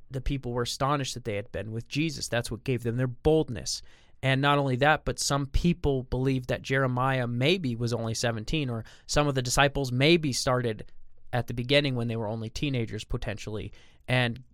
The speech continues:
don't let anyone look down on you bec-, because you're young, but set an example for all the believers. So go with Jesus. He's given you this vision. He'll bring it to pass. But the whole point is God gave this vision to this young guy, and it compelled him to say, "I wanna go here,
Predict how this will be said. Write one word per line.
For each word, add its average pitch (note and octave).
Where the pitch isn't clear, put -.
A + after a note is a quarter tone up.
don't D3
let C#3+
anyone D3+
look A#2+
down A#2
on A2+
you A2+
bec-, A2+
because A#2
you're A2+
young, A2
but -
set B2+
an B2+
example B2+
for D3
all E3
the B2+
believers. A#2+
So C#3+
go D#3
with E3+
Jesus. D#3
He's D3
given D3
you D3
this C#3
vision. C3+
He'll C3
bring B2+
it -
to B2
pass. B2+
But D#3+
the C#3+
whole D3+
point E3
is B2+
God C#3+
gave D3
this C#3
vision C3+
to C3
this B2+
young C3
guy, A#2+
and C3
it -
compelled D3
him B2
to B2+
say, A#2
"I D3
wanna D3
go C3+
here, B2+